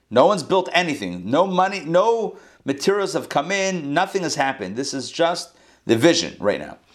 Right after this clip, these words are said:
"And you shall make a table of acacia wood." Once again, the preferred wood of the tabernacle was acacia wood.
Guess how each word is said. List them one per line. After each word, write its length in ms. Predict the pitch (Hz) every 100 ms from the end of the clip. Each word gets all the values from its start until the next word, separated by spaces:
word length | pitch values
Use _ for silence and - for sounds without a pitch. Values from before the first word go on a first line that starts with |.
| - - -
"And 140 | 110
you 120 | 147
shall 220 | 147 151
make 380 | 143 151 190 190 143
a 220 | 147 143
table 800 | - 160 185 190 208 214 196 - _ _ 147
of 160 | 143
acacia 640 | 143 139 175 165 165 143 113
wood." 220 | 92 80
Once 260 | 110 127
again, 460 | 135 139 165 185 180 - _
the 80 | -
preferred 520 | 113 110 - 151 160
wood 460 | 131 139 170 190 147 -
of 460 | 135 135 135 113 110
the 80 |
tabernacle 640 | 107 151 160 165 151 151 139
was 140 | 127
acacia 440 | 123 - 127 117 90
wood. 140 | 71